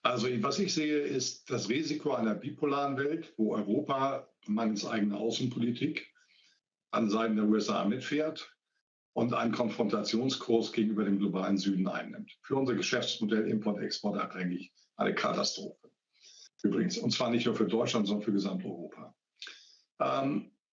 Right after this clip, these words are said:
was wir gleichzeitig sehen werden, ist, dass der globale Süden, der immer größer wird im Anteil an der Weltwirtschaft, immer homogener wird und multilateraler und sich diese Ordnung gibt. Und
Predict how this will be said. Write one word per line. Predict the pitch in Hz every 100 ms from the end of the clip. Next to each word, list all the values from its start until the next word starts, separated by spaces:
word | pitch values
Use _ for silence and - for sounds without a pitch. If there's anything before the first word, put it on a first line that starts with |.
| _ _ _ _
was | 151 -
wir | 147
gleichzeitig | 113 180 196 196 151 104
sehen | 107 98
werden, | 104 104 110 139
ist, | 139 -
dass | 113
der | - 104
globale | 107 104 104 101
Süden, | 95 151 170
der | 131 123
immer | -
größer | 104 104 - 113 92
wird | 104
im | 101 101
Anteil | 104 117 104
an | 95
der | 90
Weltwirtschaft, | 110 131 - 95 107 - - - - - _
immer | 160 147 139
homogener | 208 226 127 110 107 104
wird | 113 113
und | 131 135
multilateraler | 120 113 107 107 110 101 123 107
und | 95
sich | 95 -
diese | 113 101
Ordnung | 110 - - 104
gibt. | 101 - - _ _ _ _ _ _ _ _
Und | - 117 113 101 -